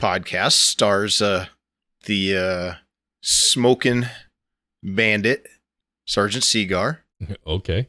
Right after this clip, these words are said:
Speaker 2: yeah.
Speaker 1: And his, uh, salty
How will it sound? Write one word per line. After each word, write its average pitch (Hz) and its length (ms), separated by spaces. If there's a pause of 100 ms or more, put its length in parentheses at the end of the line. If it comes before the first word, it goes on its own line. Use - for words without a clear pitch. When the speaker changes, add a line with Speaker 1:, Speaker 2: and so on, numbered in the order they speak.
Speaker 2:
yeah. 82 180 (520)
Speaker 1:
And 95 180
his, 101 420
uh, 90 300 (640)
salty 120 800